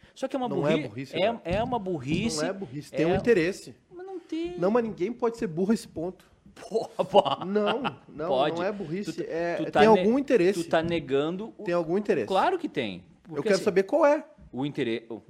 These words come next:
Speaker 1: o interesse é claro. Nós não demos certo porque aconteceu um negócio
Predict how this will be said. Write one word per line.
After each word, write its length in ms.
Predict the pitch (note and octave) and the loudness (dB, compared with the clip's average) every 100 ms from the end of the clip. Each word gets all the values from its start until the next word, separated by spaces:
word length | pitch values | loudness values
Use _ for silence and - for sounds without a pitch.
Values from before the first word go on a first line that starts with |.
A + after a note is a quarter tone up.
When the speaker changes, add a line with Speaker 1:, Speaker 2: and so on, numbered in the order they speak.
| - | -20
Speaker 1:
o 120 | F#2+ | -16
interesse 300 | G2+ G2+ A2+ | -14 -12 -12
é 40 | |
claro. 260 | A#3 B3+ A3 | -10 -8 -8
Nós 420 | A2+ A#2 B2 C#3 D#3 | -10 -4 0 0 -2
não 180 | F#3 | -8
demos 400 | D#3 A#2+ B2 B2 | -4 -4 -4 -6
certo 420 | - A2+ G#2+ - A#3+ - - _ | -2 0 0 -2 -10 -16 -20 _
porque 640 | - F3+ F3+ - D3+ D3 F3+ - - | 0 2 2 -2 -2 0 -2 -10 -18
aconteceu 800 | - F3+ G3 G3 - C#3 C3 D#3+ - _ | -12 -8 -4 -2 -2 -4 -4 -4 -8 _
um 140 | G3+ | -6
negócio 520 | - C#3+ A#2+ B2+ - | -4 0 0 0 -4